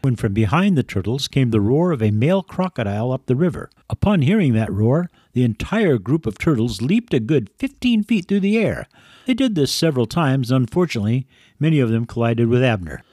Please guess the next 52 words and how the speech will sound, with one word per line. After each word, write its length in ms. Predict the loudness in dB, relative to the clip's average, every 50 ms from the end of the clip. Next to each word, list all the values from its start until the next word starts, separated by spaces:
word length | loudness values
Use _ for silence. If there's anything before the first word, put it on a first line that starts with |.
| _ _ _ _ _ _ _ _
Some 240 | -4 0 2 2 2
of 120 | 2 0
the 40 | -4
frightened 340 | -4 -2 -2 -2 0 0 0
reptiles 520 | 0 -2 -2 0 0 2 2 2 2 2
even 280 | 0 0 2 2 0 2
bit 160 | 2 0 2
him 200 | 2 0 2 2
lightly 380 | 2 0 0 0 0 0 2 2
or 160 | 2 2 0
defecated 580 | 0 -2 -2 -2 -4 -2 0 0 0 0 -4 -8
upon 300 | -6 -6 -4 -4 -2 -4
him. 220 | -4 -6 -6 -8 -12 -18 _ _ _ _ -6
Within 260 | -4 -2 0 2 2
moments, 380 | 2 2 2 2 0 -2 -2 -2
however, 320 | 0 2 2 2 2 0
the 140 | 0 0 0
entire 400 | 0 0 0 0 0 2 2 2
herd 240 | 2 2 0 0 0
was 140 | -2 -2 -2
gone 280 | 0 0 0 0 0
from 240 | -2 -2 -2 -2 0
our 160 | 0 0 -2
view 240 | 0 0 0 0 0
of 60 | 0
the 80 | -2 -6
swamp. 400 | -10 -6 -6 -6 -6 -8 -12 -14 -16 -16 _ _ _ -6
Once 240 | -2 -2 -2 0 2
Abner 260 | 0 0 2 2 -2
calmed 340 | -2 0 0 0 2 2 2
down 200 | 2 2 2 2
enough 200 | 2 2 0 -2 -4
to 80 | -12
stop 280 | -4 -2 -2 -2 0 0
yelling, 400 | 0 2 2 2 2 0 0 -2 -6 -14 -20 -20 _ _ -6
we 160 | -2 0 0 0
returned 340 | 0 -2 -2 0 0 0
him 120 | 0 -2 -2
to 80 | -4 -6
the 80 | -8
camp, 420 | -4 -2 0 0 0 0 -4 -8 -20 _ _ _ _ _ _ -4
where 100 | -2 0
he 80 | 2 2
now 200 | 2 2 2 2
rests 400 | 2 2 0 0 -2 -4 -2 -2
under 140 | 0 2 2
the 80 | 2
watchful 440 | 2 2 2 0 -2 -6 -10 -8 -6
eye 160 | -6 -6 -6
of 100 | -6 -4
Miss 240 | -2 -2 -4 -4 -2
Saltgrass. 600 | -2 -2 -2 -2 -6 -12 -12 -12 -14 -16 -18 -18